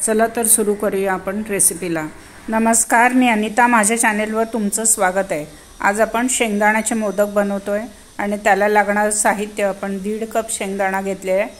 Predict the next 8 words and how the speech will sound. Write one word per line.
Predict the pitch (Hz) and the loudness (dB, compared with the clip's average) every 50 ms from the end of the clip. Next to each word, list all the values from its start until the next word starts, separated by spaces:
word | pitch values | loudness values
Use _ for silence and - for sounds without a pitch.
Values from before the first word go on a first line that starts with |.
| - - - - - - - | -20 -20 -20 -20 -20 -6 -2
हा, | 202 202 202 190 - - - | 0 0 0 0 -4 -10 -6
ह्या | 175 202 214 214 | 0 0 0 2
कपाने | 214 233 220 220 208 196 202 214 226 | 2 -2 -2 0 -4 -4 -2 -4 -4
आपण | 214 202 - 202 202 202 196 | -6 -2 -2 -2 -2 -2 -4
दीड | 196 202 190 190 | -4 -4 -4 -4
कप | 190 - 196 190 214 | -2 -2 -2 -2 -2
घेतलेला | 190 180 170 - 185 180 180 185 | -4 -4 -4 -4 -4 -4 -4 -2
आहे | 190 214 240 | -4 -4 -6